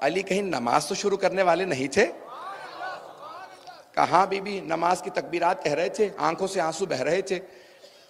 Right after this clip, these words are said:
और मौला कांप रहे थे।" कहा, "अबू दरदा, मैं हर रोज एक हजार मरतबा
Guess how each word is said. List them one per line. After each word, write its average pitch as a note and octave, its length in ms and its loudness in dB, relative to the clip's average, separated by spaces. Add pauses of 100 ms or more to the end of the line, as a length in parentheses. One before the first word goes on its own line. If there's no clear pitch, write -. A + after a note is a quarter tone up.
और D3 320 4
मौला D#3+ 280 4
कांप F3+ 380 0
रहे E3+ 160 2
थे।" D#3+ 200 -2
कहा, E3 220 4
"अबू F#3 180 4
दरदा, E3+ 380 4 (560)
मैं D#3+ 160 2
हर D#3 240 8
रोज F3 460 4 (120)
एक F#3+ 560 10
हजार D3+ 520 6
मरतबा F3 600 4